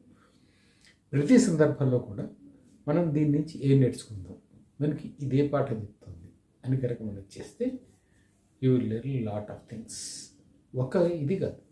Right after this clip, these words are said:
మీరు ఏదైనా తీసుకునే దాంట్లో, మీకు ఆఫీస్లో ఒక బాస్ ఉంటాడు, మీరు ఏదో సరిగ్గా, సరిగ్గా పని చేయరు, లేదా, లేదండి, అన్ని ఆఫీసులో రాజకీయాలు ఉంటాయి, వీళ్ళు మేము చేసి ఇచ్చేయరు. ఇది ఊరికే మన్ని మనం సాటిస్ఫై చేసుకోవడానికి, ఆర్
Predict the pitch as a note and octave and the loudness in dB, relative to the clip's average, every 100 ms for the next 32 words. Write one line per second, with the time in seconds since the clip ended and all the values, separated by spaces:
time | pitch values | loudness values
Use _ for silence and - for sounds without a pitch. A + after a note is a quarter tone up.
0 | _ _ _ _ - E3 B2+ F3 G#3 G#3 | _ _ _ _ -6 -2 2 2 2 2
1 | B2+ - - A2+ - - _ _ _ _ | -2 -6 -8 -10 -16 -20 _ _ _ _
2 | _ _ - _ C3+ B2+ B2+ A#2 - - | _ _ -20 _ 0 2 0 -4 -6 -8
3 | - A2+ - _ B2+ A#2+ A2 A#2+ - A2 | -8 -12 -16 _ -12 -8 0 0 0 -8
4 | G#2+ G2 C3+ - C3 B2 B2 A2 A#2+ - | -10 -12 -16 -8 -2 -2 -2 -6 -8 -12
5 | C3 - A2+ A#2 G#2 - G#2+ G#2 - _ | -14 -12 -8 -8 -8 -12 -14 -16 -18 _
6 | - _ - - C#3+ C3+ B2 C#3+ C#3+ C3 | -20 _ -8 4 6 6 6 8 8 8
7 | C3 C#3 C#3 C#3 B2 B2 B2 C3 B2+ B2 | 6 6 6 6 4 6 6 6 6 4
8 | A#2 A2 A#2 A2+ A#2 A2 A2+ A2+ A#2 A2 | 2 -2 0 0 -2 -2 -4 -2 -4 -6
9 | A2 G#2+ - G#2 - - _ _ _ _ | -10 -14 -14 -14 -16 -20 _ _ _ _
10 | _ - A#2 C3 C3+ C3 A#2 C3+ - - | _ -4 4 6 6 2 0 0 -6 -18
11 | _ _ - B2 C#3 D3 C3+ B2+ A2+ G#2+ | _ _ -4 4 6 6 6 6 4 0
12 | - - A2 G#2+ G#2+ - G#2+ G#2 G#2 - | -2 -8 -8 -6 -8 -8 -10 -8 -10 -12
13 | D3+ - _ _ _ _ _ D#3+ A3 | -16 -16 _ _ _ _ _ -2 -2